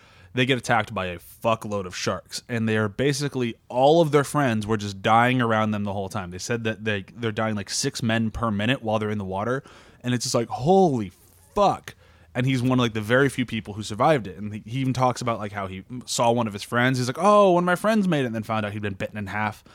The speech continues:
And it's just, like, this really horrifying story that completely explains why he's so eccentric, why he's a crazy person, why he loves killing sharks. And I just, I love that this movie has all of these moments in there.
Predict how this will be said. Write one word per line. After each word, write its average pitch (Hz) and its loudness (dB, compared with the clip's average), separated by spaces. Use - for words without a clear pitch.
And 135 0
it's 135 0
just, 135 -2
like, 139 -2
this 127 -4
really 135 0
horrifying 120 0
story 165 2
that 127 -4
completely 147 -2
explains 127 -2
why 120 4
he's 139 0
so 135 4
eccentric, 110 -2
why 104 2
he's 135 4
a 123 -2
crazy 117 -2
person, 113 -6
why 117 2
he 160 0
loves 127 0
killing 107 -6
sharks. - -8
And 147 -2
I 156 4
just, 151 0
I 156 4
love 160 2
that 156 -6
this 143 -2
movie 131 2
has 117 0
all 117 4
of 107 -4
these 104 -4
moments 147 2
in 104 -6
there. - -16